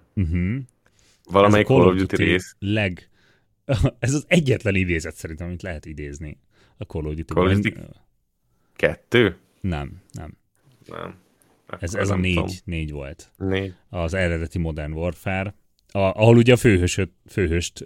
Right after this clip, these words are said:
Speaker 1: Soap McTavisnek hívják, ami egy becenév
Speaker 2: Ó.
Speaker 1: nyilván.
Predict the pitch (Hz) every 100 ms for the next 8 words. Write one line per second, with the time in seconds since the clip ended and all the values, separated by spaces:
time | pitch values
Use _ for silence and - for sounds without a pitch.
0 | 120 - 92 - - 78 - 80 73 -
1 | 80 - 82 73 82 - _ _ _ -
2 | 110 101 101 - - 98 82 78 76 82
3 | 98